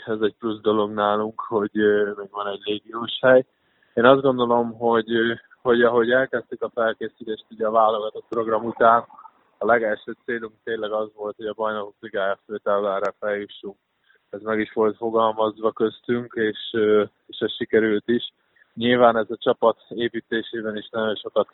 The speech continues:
lendített, de, de tényleg azt, ö, éreztem végig, hogy, hogy mindenki aláveti magát annak, hogy, hogy minél jobb csapat alakuljon ki, és, ö,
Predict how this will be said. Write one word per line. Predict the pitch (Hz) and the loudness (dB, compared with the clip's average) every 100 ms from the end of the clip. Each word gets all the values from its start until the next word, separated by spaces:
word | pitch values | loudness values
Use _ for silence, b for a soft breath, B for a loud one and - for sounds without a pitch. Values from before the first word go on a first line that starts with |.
| _ | _
lendített, | - 107 104 104 127 135 _ | 4 4 4 2 4 4 _
de, | 117 113 117 113 113 113 | 6 8 6 4 0 -2
de | 117 | -6
tényleg | 139 131 120 | -4 -2 -2
azt, | 117 - _ _ - | -4 -8 _ _ -8
ö, | 117 113 | -4 -4
éreztem | 110 117 117 107 - 117 117 | -2 -4 -4 -6 -4 -6 -4
végig, | 117 117 110 - | -4 -2 -4 -4
hogy, | 120 123 - - | -2 -2 -6 -8
hogy | 127 | -4
mindenki | 123 123 113 104 | -4 -4 -6 -2
aláveti | 110 110 107 107 104 117 | 0 2 2 0 -4 -8
magát | 113 104 101 | -6 -4 -4
annak, | 113 110 110 - | -6 -8 -8 -6
hogy, | 113 110 - _ _ _ | -4 -4 -8 _ _ _
hogy | 104 110 | -12 -10
minél | 113 110 | -6 0
jobb | 113 110 - | 0 0 -4
csapat | 123 120 120 | -6 -2 0
alakuljon | 110 110 - 117 113 113 | 2 2 -2 -2 -2 -6
ki, | 120 123 - _ | -8 -8 -8 _
és, | 120 107 107 - | -4 -2 -4 -6
ö, | 117 110 | -2 -2